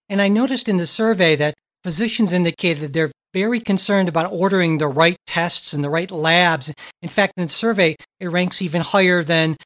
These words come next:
the patient's overall, or the patient's health improving. And I was wondering if you think that's due to, uh, a concern about, about lawsuits.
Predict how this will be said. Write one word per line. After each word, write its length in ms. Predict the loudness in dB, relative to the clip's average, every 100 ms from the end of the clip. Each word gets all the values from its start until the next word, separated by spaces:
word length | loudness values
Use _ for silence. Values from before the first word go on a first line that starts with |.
| _
the 80 | -14 -6
patient's 480 | -4 0 0 -2 -4
overall, 560 | -2 0 2 2 2 0
or 120 | -4
the 120 | -6
patient's 380 | -4 -4 -2 -2
health 320 | 0 0 0
improving. 460 | -2 -4 -2 -2 -2
And 80 | -2
I 80 | 0
was 180 | 0
wondering 480 | 4 4 4 2 2 -2 _ _
if 100 | -8
you 100 | -4
think 240 | -2 -2 0
that's 300 | -2 -2 -4
due 440 | -4 0 2 0 -2
to, 320 | -4 -2 -2
uh, 160 | -2 -2
a 120 | -4 -4
concern 460 | -4 -2 0 0
about, 320 | 0 2 0 -2
about 300 | -8 -4 -4
lawsuits. 720 | -2 -4 -2 -4 -6 -6 -6